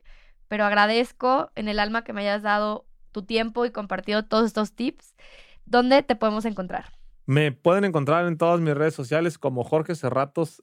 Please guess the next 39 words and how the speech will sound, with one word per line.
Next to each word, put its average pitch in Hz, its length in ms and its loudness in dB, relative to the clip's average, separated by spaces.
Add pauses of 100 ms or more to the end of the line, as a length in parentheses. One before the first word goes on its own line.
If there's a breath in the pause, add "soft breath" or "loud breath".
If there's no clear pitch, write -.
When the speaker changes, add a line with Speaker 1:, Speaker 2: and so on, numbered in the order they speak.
(200)
Speaker 2:
F. 98 520 -2 (600)
Sí, 147 200 -4
mándenme 151 360 2
un 156 100 4
mensaje 151 400 0
a 147 60 2
Instagram, 175 580 2
un 143 120 2
D 147 240 6
M 190 160 0
y - 20 4
díganme, 143 500 2 (480 soft breath)
"Vengo 185 380 2
del 143 140 2
podcast", 196 600 2
y 120 200 -2
con 113 140 0
mucho 127 220 -2
gusto 139 220 -8
hacemos 143 280 -10
sinergia. 110 480 -10 (100)
Speaker 1:
¿Cómo 214 240 -6
se 240 60 -4
llama 220 240 0
tu 214 100 -10
podcast? 196 480 -10
Para 214 140 -14
que - 80 -18
también 190 180 -12
lo 196 60 -10
escuchen. - 180 -14
Speaker 2:
Sinergéticos, 170 1300 2
con 123 240 0
ese 139 180 0
de 180 60 2
sopita. 120 680 0
Vayan 131 200 2
a - 20 -6
escucharlo. 120 580 -4